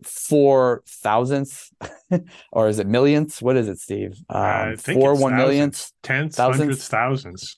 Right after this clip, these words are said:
Speaker 1: tenths,
Speaker 2: Yeah.
Speaker 1: hundredths, thousandths. So point oh oh four percent of the overall budget is being readjusted. That's a very, very low percentage.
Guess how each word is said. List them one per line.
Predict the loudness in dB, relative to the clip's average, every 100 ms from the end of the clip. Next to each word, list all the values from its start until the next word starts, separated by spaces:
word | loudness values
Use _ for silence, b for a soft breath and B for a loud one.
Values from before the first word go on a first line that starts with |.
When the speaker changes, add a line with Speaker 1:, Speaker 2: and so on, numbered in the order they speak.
| -4
Speaker 1:
tenths, | -2
Speaker 2:
Yeah. | -2
Speaker 1:
hundredths, | -4 -4 -2
thousandths. | 2 2 2 -2 -2
So | -4
point | -2 -2 -2 0
oh | 2 4
oh | 4 0
four | 0 -4 -2 -4
percent | -8 -14 -8 -6 -6 -6
of | -8
the | -4 -2
overall | 0 0 0
budget | 0 0 0 -2 -6 b b b _ -2
is | -2
being | 2 0 0 0
readjusted. | 2 4 4 2 0 0 0 0 -2 -4
That's | -2 -4
a |
very, | -4 -2 0 2 2
very | 0 -2 -2
low | -6 -8
percentage. | -12 -8 -2 -2 -2 -6